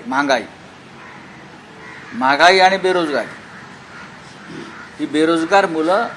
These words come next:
वैफल्यग्रस्त होऊन संसदेमध्ये शिरली. ती दहशतवादी आहेत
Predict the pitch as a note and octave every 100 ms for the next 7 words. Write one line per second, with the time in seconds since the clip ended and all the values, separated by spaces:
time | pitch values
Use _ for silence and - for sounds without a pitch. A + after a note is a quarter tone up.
0 | - A#2+ C#3 - G3+ G3+ F3+ D#3+ - D3+
1 | E3+ G3+ F#3 C#3 B2+ C#3 C3+ B2+ A2+ -
2 | G#2 G2+ - - - - - - - -
3 | - E3+ D3 - F3+ F3 F3 F3 E3 E3+